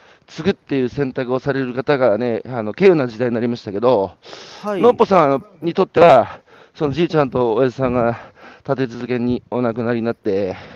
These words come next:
Speaker 2: はい。
Speaker 1: その、いきなりバトンが来て、
Speaker 2: はい、はい、はい。
Speaker 1: やっぱ俺が継がんといかんのかなっていうふうに、
Speaker 2: うん。
Speaker 1: なんで思えたんですか？
Speaker 2: いやー、も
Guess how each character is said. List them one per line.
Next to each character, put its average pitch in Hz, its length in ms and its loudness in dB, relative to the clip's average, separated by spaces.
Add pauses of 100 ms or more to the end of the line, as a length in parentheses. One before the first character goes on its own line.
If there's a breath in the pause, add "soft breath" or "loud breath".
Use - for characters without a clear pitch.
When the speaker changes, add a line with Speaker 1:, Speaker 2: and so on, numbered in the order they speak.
(380 loud breath)
Speaker 2:
は 196 180 -8
い。 170 40 -8
Speaker 1:
そ 131 100 -4
の、 117 340 0 (140)
い 135 100 -12
き 143 60 -2
な 151 80 2
り 139 80 0
バ 139 160 2
ト 143 140 0
ン 143 60 -2
が 135 100 -2
来 - 120 -20
て、 110 380 0 (720 loud breath)
Speaker 2:
は 202 60 -10
い、 - 40 -10
は 160 40 -16
い、 - 0 -
は 151 80 -20
い。 - 20 -6
Speaker 1:
や 170 40 4
っ - 40 4
ぱ 151 100 4
俺 170 540 6
が 160 260 6
継 - 220 -10
が 170 100 4
ん 170 120 0
と 131 200 -2
い 127 60 -4
か 143 140 0
ん 127 420 -2 (720)
の 113 180 -6
か 104 120 -4
な 165 120 4
っ 190 40 -16
て - 180 -6
い - 20 -2
う 131 40 -8
ふ 135 60 -10
う 147 40 -4
に、 120 260 -4 (680 loud breath)
Speaker 2:
う 165 60 -14
ん。 175 80 -8
Speaker 1:
な 196 100 4
ん 208 40 2
で 156 80 2
思 135 260 0
え 120 40 -4
た 104 140 -4
ん - 60 -16
で - 80 -20
す - 80 -20
か？ 65 140 -10 (1400 loud breath)
Speaker 2:
い 127 80 -14
や 175 840 -6
ー、 147 40 -16
も 170 800 -6